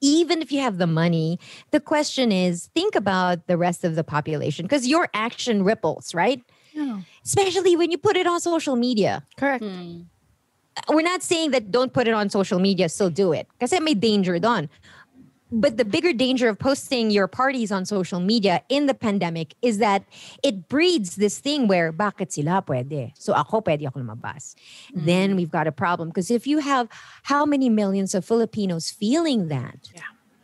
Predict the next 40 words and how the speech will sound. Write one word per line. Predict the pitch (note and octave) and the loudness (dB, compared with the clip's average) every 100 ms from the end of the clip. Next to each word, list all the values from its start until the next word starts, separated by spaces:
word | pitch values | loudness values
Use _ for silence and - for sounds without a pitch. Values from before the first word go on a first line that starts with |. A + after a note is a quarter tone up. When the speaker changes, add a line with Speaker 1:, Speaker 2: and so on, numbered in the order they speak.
| _ | _
Speaker 1:
then | D#3+ D#3+ | -2 2
what | E3 E3+ - | 2 0 0
will | F#3 E3+ | -2 -2
they | E3 C#3+ - | -2 -6 -8
do? | E3 D3 G2+ - | -8 -8 -8 -12
So | - F#3+ | -4 -2
ito | G3 D4 | 0 2
yung | D4+ D#4 | 0 0
papasok | D4+ A#3 G3+ A3 - F3 | -2 -2 -2 -4 -4 -4
yung, | E3 - - - _ | -4 -8 -20 -20 _
your | E4+ E4 | -2 -2
personal, | - B3+ B3+ - B3 A#3+ A#3 A3+ G3 _ _ _ _ | 0 0 2 -2 0 2 2 -2 -6 _ _ _ _
your | G3 | -4
personal | - A#3 A3+ G3+ C#3 | 2 0 0 -2 -4
call. | - - F3+ C3 - - _ _ _ _ _ - | -2 0 2 2 -2 -16 _ _ _ _ _ -2
Yeah, | D#4+ | 2
you | C#4 | 2
can | C#4 A#3+ | 2 0
do | F3 | 0
it. | B2+ - _ _ A3+ | -2 -6 _ _ 0
Yeah, | B3+ | 2
you | A#3 A3 | 4 2
have | G#3 | -2
the | F#3 | -4
money. | E3+ D3 C3 D3 - _ _ _ | -4 -6 -8 -12 -18 _ _ _
Yeah, | A3 A#3 | 2 4
you | B3+ | 2
can | B3 A#3 | 0 -4
be | F3+ | -6
safe, | - - B2+ - - _ _ F#3+ | -8 -8 -8 -10 -18 _ _ -4
et | - | 0
cetera, | F#3 F3+ C#3 | 0 0 -2
et | E3 | -2
cetera. | F3 - A2 D#3 _ _ _ _ _ _ _ - | -4 -2 -4 -6 _ _ _ _ _ _ _ -2
But | A3 | 2
what | C4 C#4+ | 2 2
will | F4+ | 0
it | F#4 | 0
do | D#4+ F4 | 0 0
to | - | 2